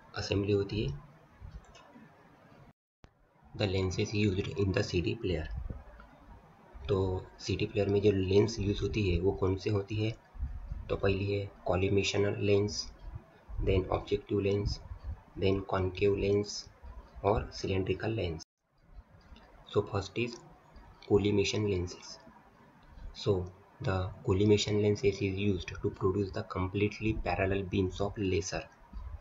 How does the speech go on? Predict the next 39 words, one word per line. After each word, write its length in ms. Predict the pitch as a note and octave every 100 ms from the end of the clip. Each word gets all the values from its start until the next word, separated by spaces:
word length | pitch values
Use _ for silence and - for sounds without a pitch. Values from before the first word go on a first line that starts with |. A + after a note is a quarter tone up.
| - - - - - - - - - G2
and 180 | F#2+
this 180 | G2 G2+
lens 440 | G2 G2+ G#2 F#2 - -
together 420 | G2 G2 G2 G2
with 160 | G2 -
objective 540 | F2+ - G2+ - G#2+
lens 360 | G2+ G2 F2 -
is 180 | - F2
used 380 | G2+ G2+ - -
to 80 | F2+
focus 440 | - F#2+ - G2 F2+
the 100 | F#2+
laser 420 | F2+ F#2+ - G2+
beam 280 | - F2 F2 - - - -
to 80 | G#2
the 100 | F#2
disc 360 | F#2+ G2 G#2 -
surface. 360 | - G2+ F#2+ - - _ _ - _ - - -
Then 160 | F#2+ F#2+
second 420 | - F#2+ G#2 G#2
is 140 | A2+ -
objective 520 | - - F#2 - G2
lens. 400 | E2+ F2 - - - - - - - - - - -
So 140 | -
the 120 | G#2+ G2
objective 500 | F2 G2+ - A2 G2+
lens 280 | G2+ G#2
is 140 | G#2+ G2+
used 420 | G2 G#2 F2 -
to 60 | G2+
focus 440 | - - - G#2+ G2
the 120 | G2+
laser 440 | G2+ G#2 F#2 F2+ F2
beam 240 | F#2 F2 - - - - -
onto 280 | F#2+ F#2 G#2+
the 120 | G#2+
C 220 | - G#2
D 100 | F#2+
surface 480 | G#2 G#2 - F2+ -